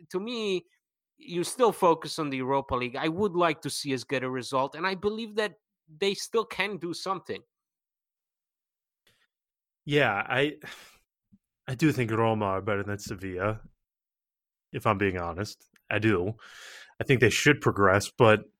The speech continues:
Speaker 2: I have no idea what, the problem is,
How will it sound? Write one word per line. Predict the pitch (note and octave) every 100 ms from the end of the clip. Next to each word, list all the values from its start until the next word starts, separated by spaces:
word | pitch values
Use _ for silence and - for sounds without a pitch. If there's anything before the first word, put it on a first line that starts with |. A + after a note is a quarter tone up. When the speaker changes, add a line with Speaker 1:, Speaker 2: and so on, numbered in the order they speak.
| _ _ _ _ _ _ -
Speaker 2:
I | D3+
have | D#3+ F3+ A#2+
no | B2+ D3
idea | C#3 B2 A#2+ D#3 A2+
what, | F2+ F#2+ A2 A#2 B2+ - - -
the | D3+
problem | B2+ B3 D4 B2+ G#2+
is, | G2+ G2 - -